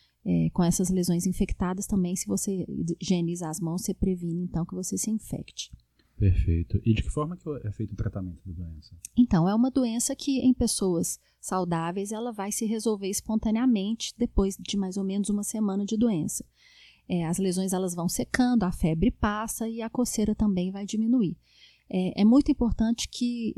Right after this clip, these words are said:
Speaker 1: então, o tratamento é o que a gente chama de tratamento suportivo. Eu preciso cuidar das manifestações. Então, se eu tenho febre, eu vou dar um antitérmico. Se eu tenho coceira, eu vou dar um remédio pra essa coceira.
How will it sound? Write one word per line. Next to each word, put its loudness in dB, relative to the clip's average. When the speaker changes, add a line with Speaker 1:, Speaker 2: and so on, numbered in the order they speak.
Speaker 1:
então, 2
o 0
tratamento 2
é 2
o 0
que -4
a -2
gente -2
chama 2
de -6
tratamento -2
suportivo. -4
Eu -2
preciso 0
cuidar 4
das 0
manifestações. 2
Então, 0
se -6
eu 0
tenho 2
febre, 2
eu 2
vou 4
dar 6
um 2
antitérmico. 0
Se -2
eu 0
tenho 4
coceira, 0
eu 0
vou -4
dar -6
um -2
remédio 0
pra 0
essa -2
coceira. -4